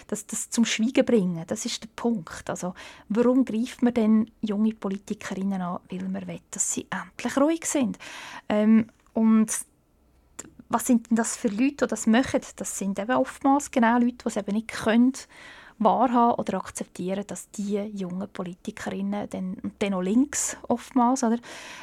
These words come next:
äh, dass, dass die jetzt auch eine Stimme haben. Also, äh, noch die klassischen Medien vor ein paar Jahren haben junge linke Frauen keine Stimme gehabt und auch, und auch überhaupt Frauen weniger eine Stimme. Da, da sind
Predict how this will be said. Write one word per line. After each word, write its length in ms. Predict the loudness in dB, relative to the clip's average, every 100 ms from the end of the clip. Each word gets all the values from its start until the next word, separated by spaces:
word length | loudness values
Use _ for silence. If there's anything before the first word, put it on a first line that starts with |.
| -2
äh, 160 | -2
dass, 240 | -2 -8 -10
dass 160 | -8
die 100 | -4
jetzt 200 | -4 -2
auch 100 | -4
eine 80 | -2
Stimme 380 | -4 2 4 4
haben. 160 | 2
Also, 240 | -2 -10 -14 -16 -12
äh, 100 | -8
noch 240 | -6 -6 -8
die 60 |
klassischen 600 | -4 0 0 0 0 2
Medien 560 | 2 2 2 2 2 2
vor 240 | -2 -4
ein 60 | -4
paar 160 | -6
Jahren 440 | -6 -6 -2 0 0
haben 400 | -2 2 4 2 -4 -14 -20 -20 -18 -8
junge 240 | -4 -4
linke 280 | -4 -6 -8
Frauen 300 | -6 -6 -6
keine 140 | -8
Stimme 260 | -4 0 -2
gehabt 300 | -2 -6 -4
und 260 | -6 -6
auch, 360 | -4 -2 -2 -4
und 200 | -6 -6
auch 140 | -4
überhaupt 260 | -2 2 0
Frauen 640 | 2 2 2 0 -2 -2
weniger 340 | 0 2 4 4
eine 120 | 2
Stimme. 520 | 2 0 0 -2 -6
Da, 280 | -6 -6 -6
da 160 | -8 -10
sind 380 | -6 -6 -6